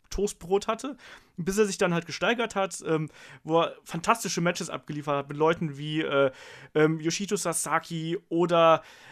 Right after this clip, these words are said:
ach, keine Ahnung, ähm, ne, wie heißt der, Eddie Edwards oder sonst irgendwas und hinterher auch gegen, äh, gegen Generico eben den Titel gewonnen hat, also gegen Sami Zayn. Ähm, man konnte diesen Aufstieg von, von, ähm, von Axel Tischer, Alexander Wolf, konnte man halt eben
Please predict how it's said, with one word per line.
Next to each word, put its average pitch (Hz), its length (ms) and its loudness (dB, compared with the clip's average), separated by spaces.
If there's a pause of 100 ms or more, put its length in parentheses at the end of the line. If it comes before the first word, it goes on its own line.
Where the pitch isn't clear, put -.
(160)
ach, - 140 -2
keine 170 240 -2
Ahnung, 160 320 2
ähm, 139 280 -2
ne, 143 200 0
wie 143 80 0
heißt 156 160 2
der, - 80 -4
Eddie 165 220 -6
Edwards 160 560 2
oder 156 160 -2
sonst 165 260 -4
irgendwas 160 380 -4
und 165 100 -8
hinterher 185 240 -4
auch 156 140 -6
gegen, 139 320 -6
äh, 131 260 -2 (300)
gegen 175 160 0
Generico 165 560 2
eben 151 100 -4
den 151 120 -6
Titel 180 200 -8
gewonnen 135 340 -2
hat, 147 140 -4
also 135 160 -8
gegen 131 140 -12
Sami 143 300 -4
Zayn. 139 360 0 (300)
Ähm, 143 180 0 (420)
man 160 140 -2
konnte 233 260 0
diesen 196 200 -2
Aufstieg 214 420 -2
von, 180 440 -4
von, 156 460 -6
ähm, 139 380 -8 (300)
von - 180 -6
Axel - 240 -8
Tischer, 196 640 -2
Alexander 143 460 -4
Wolf, 170 220 -6
konnte 185 240 -4
man 185 100 -2
halt 170 200 -2
eben 143 260 -6